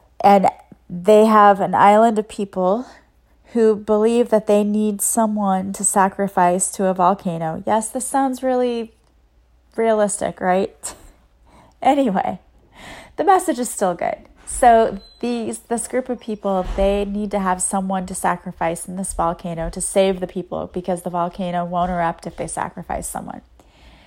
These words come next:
So he agrees to do this, and they pay him a lot of money, so he goes out and gets his hair cut and buys all these great clothes and these trunks he buys and just everything.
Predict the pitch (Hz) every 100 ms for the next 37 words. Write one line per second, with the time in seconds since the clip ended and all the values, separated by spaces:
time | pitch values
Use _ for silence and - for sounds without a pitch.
0 | _ - - _ _ _ _ - 240 220
1 | 247 247 262 285 - - - 208 208 208
2 | 190 190 185 175 170 185 202 - - _
3 | _ _ - 196 190 185 185 185 - -
4 | _ _ _ _ _ _ _ _ _ _
5 | - 196 214 196 208 202 202 190 220 220
6 | 190 190 202 202 196 196 196 196 185 190
7 | 190 202 185 185 180 - - 226 214 208
8 | 214 202 196 185 190 185 190 185 185 -
9 | 185 - - 247 233 233 226 208 175 175
10 | 175 - - _ _ _ _ _ - 262
11 | 233 226 - - 226 214 202 196 196 196
12 | 196 185 - - 208 - 196 190 190 190
13 | - 180 180 190